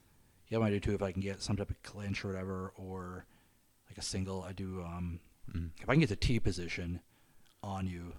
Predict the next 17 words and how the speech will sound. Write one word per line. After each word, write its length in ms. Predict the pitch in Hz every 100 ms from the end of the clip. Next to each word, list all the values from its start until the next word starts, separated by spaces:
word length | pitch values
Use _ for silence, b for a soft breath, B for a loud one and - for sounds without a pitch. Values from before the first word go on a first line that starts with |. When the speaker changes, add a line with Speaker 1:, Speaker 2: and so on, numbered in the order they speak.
| -
Speaker 1:
like, 180 | 98 - -
my 140 | 101 104
goal 360 | 104 98 95
is 160 | 92 90
eventually 440 | 90 95 98 90 -
in 60 | 92
competition 480 | 95 92 - -
or 80 | 90
fight 320 | - 90 92 -
is 100 | 92
to 80 | 85
hit 140 | 87
a 40 |
hip 180 | 82 87
throw 160 | - 87
on 120 | 87
someone. 360 | - 90 92